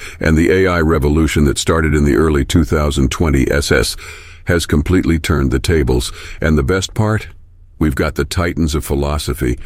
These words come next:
Plato, Socrates, and Aristotle, to help us navigate these unfamiliar waters.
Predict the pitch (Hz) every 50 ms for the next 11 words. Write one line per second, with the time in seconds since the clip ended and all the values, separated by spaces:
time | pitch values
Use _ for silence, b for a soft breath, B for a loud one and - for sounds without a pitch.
0 | b b b b b b - - 87 80 80 78 78 76 80 90 - - - 76
1 | 71 - 69 64 - 73 71 69 67 71 69 67 - - 78 82 76 71 65 -
2 | - - 67 67 65 67 64 b b b b b b b - - 82 76 92 87
3 | 82 85 78 - - 82 85 85 82 80 67 67 71 67 60 - 69 65 58 -
4 | - 82 82 - - 73 76 76 73 71 69 69 69 71 69 67 64 62 62 64
5 | - -